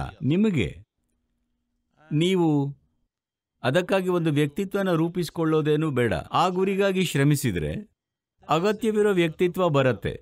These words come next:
ವ್ಯಕ್ತಿತ್ವ ಅಂದ್ರೇನು ಅಂತ ನೀವು ಅರ್ಥ ಮಾಡ್ಕೋಬೇಕು. ಪರ್ಸನಾಲಿಟಿ ಅನ್ನೋ ಪದ ಪರ್ಸೋನಾ ಅನ್ನೋ ಪದದಿಂದ ಬಂದಿದೆ. ಪರ್ಸೋನಾ ಅಂದ್ರೆ ಗ್ರೀಕ್ನಲ್ಲಿ ಅಲ್ಲ,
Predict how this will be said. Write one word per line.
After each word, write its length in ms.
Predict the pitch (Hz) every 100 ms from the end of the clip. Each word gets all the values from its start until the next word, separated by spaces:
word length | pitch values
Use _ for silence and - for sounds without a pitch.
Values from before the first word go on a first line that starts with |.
| _ _ -
ವ್ಯಕ್ತಿತ್ವ 520 | 135 156 - 214 214 214
ಅಂದ್ರೇನು 440 | 196 175 165 160
ಅಂತ 160 | 143 151
ನೀವು 240 | 127 131
ಅರ್ಥ 260 | 117 98 -
ಮಾಡ್ಕೋಬೇಕು. 600 | 113 87 78 78 71 - - - _ _ _ _ _ _ _ _ _ _ _ _ _ _ _ _
ಪರ್ಸನಾಲಿಟಿ 680 | 151 160 - 202 202 202 208 202
ಅನ್ನೋ 220 | 175 175
ಪದ 280 | 151 139 127 - 139
ಪರ್ಸೋನಾ 500 | 156 151 185 190 185
ಅನ್ನೋ 200 | 170 156
ಪದದಿಂದ 440 | 139 123 120 110 151
ಬಂದಿದೆ. 400 | 139 80 71 55 - _ _ _
ಪರ್ಸೋನಾ 580 | - 175 165 214 208 208
ಅಂದ್ರೆ 360 | 202 170 143 117 - -
ಗ್ರೀಕ್ನಲ್ಲಿ 680 | 90 151 190 - 151 110 82 - - _ _ _ _ _ _ _ _ _ _ _ _ _ _ _ _ _ 92 90
ಅಲ್ಲ, 160 | 110 104